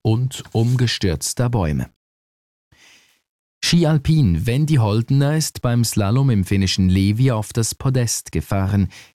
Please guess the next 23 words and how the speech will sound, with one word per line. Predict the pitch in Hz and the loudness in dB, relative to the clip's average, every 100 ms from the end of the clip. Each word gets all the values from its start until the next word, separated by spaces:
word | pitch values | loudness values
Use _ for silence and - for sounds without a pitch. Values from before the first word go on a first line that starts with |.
| - | -10
Die | |
Schweizerin | - 92 95 - 117 127 135 | -4 -2 -2 0 0 2 2
wird | 95 - | -2 -2
hinter | 113 117 127 | -2 0 0
der | 104 90 | -2 -2
U-S-Amerikanerin | 92 98 - 98 90 90 87 107 104 110 113 117 - | 0 0 0 0 0 0 0 0 0 0 0 0 -2
Michaela | 95 90 98 87 85 | -2 0 0 0 0
Schifrin | 87 - 113 - 113 123 123 | 0 -2 -4 -2 0 0 -2
Zweite. | - - 95 98 101 104 - - - - _ | -6 -4 0 0 0 -2 -4 -18 -20 -20 _
Drittplatzierte | - 104 107 - 127 131 139 127 143 | -4 -2 -2 -2 -4 0 0 0 0
ist | 147 - | -2 0
die | 131 | 0
Österreicherin | 127 135 - 107 101 95 98 95 87 87 | 0 -2 -2 -2 -2 -2 -2 0 0 -2
Katharina | - 95 107 101 85 80 120 | -4 -2 -2 0 0 0 0
Truppe. | - - 98 95 - 87 - - - - - | -4 -4 -2 -2 -2 -6 -8 -20 -20 -18 -2
Michelle | 110 147 156 147 | 0 0 0 0
Gisin | 127 143 139 160 180 185 | 0 0 2 0 0 -2
klassierte | - 151 - 127 - | -2 -4 0 -2 0
sich | 120 110 104 - | 0 0 -2 -6
auf | 82 78 - | -6 -6 -6
dem | 135 147 - | -2 -2 -2
sechsten | 123 104 98 - - - 87 73 | -6 -2 -2 -2 -8 -2 -2 -2
Platz. | - 90 - - | -2 -4 -6 -10